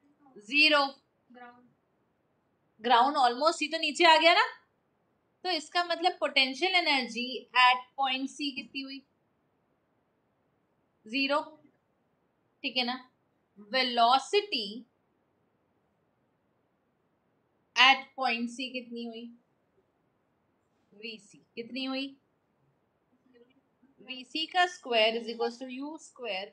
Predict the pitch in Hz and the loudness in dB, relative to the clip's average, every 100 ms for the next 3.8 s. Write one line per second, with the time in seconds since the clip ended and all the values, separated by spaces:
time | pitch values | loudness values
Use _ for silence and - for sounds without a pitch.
0 | - 247 262 - 269 269 269 277 294 - | -14 -14 -14 -16 -10 -4 -2 -2 -4 -14
1 | - _ _ _ _ _ _ - 233 247 | -20 _ _ _ _ _ _ -14 -10 -8
2 | 247 294 - 240 269 320 311 302 302 294 | -6 -6 -2 4 6 4 2 -2 -2 -8
3 | 302 294 269 247 254 - 214 | -4 -2 -2 -6 -14 -16 -20